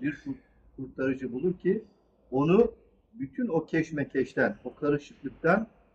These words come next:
o perişaniyetten kurtarır. Yani, vahdehu manen der. Bu yirminci mektup, gayet çok okunan bir mektup.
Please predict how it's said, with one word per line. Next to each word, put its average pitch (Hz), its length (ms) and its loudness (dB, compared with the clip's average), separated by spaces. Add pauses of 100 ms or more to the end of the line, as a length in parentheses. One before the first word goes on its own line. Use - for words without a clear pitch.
(240)
o 175 180 0
perişaniyetten 151 1080 2
kurtarır. 117 340 -2 (2000)
Yani, 170 520 6 (720)
vahdehu 160 540 4
manen 160 520 8
der. 110 180 4
Bu 117 340 -8
yirminci 143 580 -2
mektup, 151 360 -2 (440)
gayet 135 280 0 (160)
çok 143 160 -8
okunan 139 400 -6
bir 113 60 -8
mektup. 104 360 -12